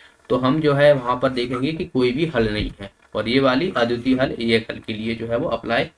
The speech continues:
होगा। तो ये तीनों ही कंडीशन से आपसे पूछे जाते हैं, इससे ज़्यादा आपसे नहीं पूछा जाएगा। तो याद रखना है, ये थोड़ा पैटर्न चेंज देखने को मिला है। इसकी पीडीएफ़ आपको डाउनलोड करना है तो आपको Telegram ग्रुप पे मिल जाएगी,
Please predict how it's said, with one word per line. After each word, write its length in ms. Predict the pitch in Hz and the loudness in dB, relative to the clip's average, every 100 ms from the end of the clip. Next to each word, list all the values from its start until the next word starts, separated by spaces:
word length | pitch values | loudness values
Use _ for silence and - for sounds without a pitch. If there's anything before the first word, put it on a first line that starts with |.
| - | -6
होगा। 240 | 110 - - - - - _ | -6 -6 -14 -20 -20 -20 _
तो 100 | 135 | -2
ये 120 | 139 147 | 0 0
तीनों 320 | 147 170 190 | 0 2 4
ही 80 | 214 | 4
कंडीशन 440 | 175 156 143 143 | 4 2 0 -2
से 140 | 135 139 | 0 0
आपसे 320 | 120 - 143 | 0 -2 -6
पूछे 300 | 117 117 151 | -6 -2 0
जाते 280 | 131 123 131 | 2 0 -2
हैं, 200 | 156 156 | -2 -2
इससे 220 | 131 139 | -2 0
ज़्यादा 260 | 127 123 123 | 2 2 2
आपसे 240 | 123 131 | 0 -2
नहीं 280 | 117 135 160 | -2 0 0
पूछा 220 | 143 135 | 0 2
जाएगा। 420 | 123 120 135 151 - _ - | 2 2 0 -2 -8 _ -2
तो 80 | 117 | 2
याद 260 | 117 139 | 4 4
रखना 280 | 147 143 151 | 2 0 -2
है, 120 | 151 151 | 0 2
ये 220 | 131 135 | 2 2
थोड़ा 140 | 139 143 | 2 2
पैटर्न 400 | 139 120 131 151 | 2 0 0 0
चेंज 220 | 147 131 | 2 2
देखने 320 | 127 120 123 117 | 2 -2 -2 -4
को 100 | 113 | -2
मिला 280 | 110 127 131 | 0 4 4
है। 240 | 151 165 - | 2 -4 -6
इसकी 240 | 127 180 | -6 -4
पीडीएफ़ 400 | 165 147 156 165 | -4 -2 0 2
आपको 240 | 151 147 156 | 2 0 2
डाउनलोड 360 | 143 139 151 151 | 2 2 2 0
करना 260 | 139 139 | -2 -2
है 160 | 139 180 | -2 -4
तो 140 | 151 | -2
आपको 580 | 127 123 120 135 147 156 - - _ - | 0 0 0 0 0 -2 -8 -20 _ 0
Telegram 420 | 123 131 139 143 | 2 4 4 2
ग्रुप 140 | 143 135 | 0 0
पे 80 | 135 | 2
मिल 200 | 127 139 | 4 4
जाएगी, 340 | 135 135 | 4 2